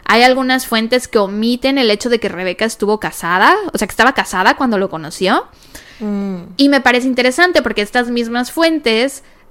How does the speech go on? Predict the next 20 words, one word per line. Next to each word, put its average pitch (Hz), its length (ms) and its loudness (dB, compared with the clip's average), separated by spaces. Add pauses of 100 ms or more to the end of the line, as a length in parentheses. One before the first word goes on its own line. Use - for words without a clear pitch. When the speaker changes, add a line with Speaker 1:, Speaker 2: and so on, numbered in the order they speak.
(200)
Speaker 1:
dicen 262 480 0
que 285 80 2
la 254 80 2
familia 208 320 -2
de 214 60 0
Rebeca 233 340 0
no 240 160 2
aprobaba 220 580 2
su 233 100 -10
relación 190 460 -8
con 214 220 -6
Jonah 240 420 0
porque 190 340 -6
Jonah 220 380 0
había 208 380 0
estado 214 320 -2
casado 175 320 -4
en 175 80 -8
el 175 120 -4
pasado 240 600 2